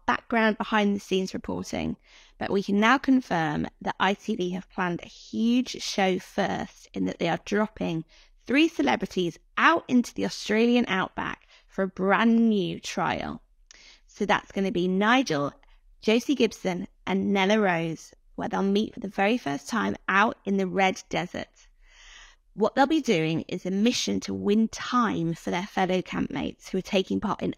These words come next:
other challenges back on the Gold Coast. Now, we don't yet know exactly what they'll be doing,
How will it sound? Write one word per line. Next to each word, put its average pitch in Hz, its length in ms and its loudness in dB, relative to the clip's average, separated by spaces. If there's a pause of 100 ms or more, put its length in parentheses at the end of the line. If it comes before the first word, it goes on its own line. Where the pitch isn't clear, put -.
other 277 160 2
challenges 175 480 -2
back - 260 -8
on 185 80 0
the 175 80 -4
Gold 190 260 -6
Coast. - 520 -8 (420)
Now, 196 140 -2
we 190 200 -4
don't 269 300 4
yet 269 220 0
know 190 100 -2
exactly 208 680 2
what 285 180 2
they'll 254 140 2
be 254 120 2
doing, 180 600 0